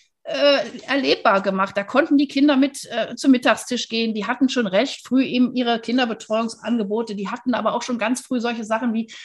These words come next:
Sabbaticals, äh, die man machen konnte, drei, sechs, äh, zwölf Monate.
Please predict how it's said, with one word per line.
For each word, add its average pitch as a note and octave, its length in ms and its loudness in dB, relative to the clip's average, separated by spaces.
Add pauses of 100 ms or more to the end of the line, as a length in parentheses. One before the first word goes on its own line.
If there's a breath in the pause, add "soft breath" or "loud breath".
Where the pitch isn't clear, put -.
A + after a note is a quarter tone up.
(100)
Sabbaticals, A3+ 880 2
äh, G#3 160 0
die A#3 140 0
man G#3+ 180 4
machen G#3+ 220 2
konnte, G#3 260 0
drei, G3 320 0
sechs, G#3 340 -4
äh, G#3 120 -8
zwölf B3+ 360 0
Monate. A3 560 0